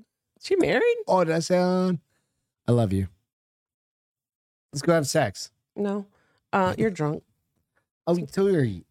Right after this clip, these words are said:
Speaker 2: you will be.
Speaker 1: No, that's my second drink. Mostly because I knew I had to be like, "Somebody's gotta be able to carry the show tonight." Just kidding.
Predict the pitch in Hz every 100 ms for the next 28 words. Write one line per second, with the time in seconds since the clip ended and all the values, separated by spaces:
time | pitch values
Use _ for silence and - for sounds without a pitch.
0 | 113 127 123 110 123 131 95 87 104 -
1 | - 269 - 254 220 - 277 262 240 226
2 | - - _ _ _ _ _ _ _ 214
3 | 240 277 240 220 214 202 202 202 196 180
4 | 180 180 160 151 - 127 143 147 151 139
5 | 135 123 131 127 123 131 139 - 147 139
6 | 131 - 143 139 139 143 - _ _ _
7 | _ _ _ - - _ _ _ _ _
8 | _ _ _ _ _ _ _ 208 - -
9 | 151 147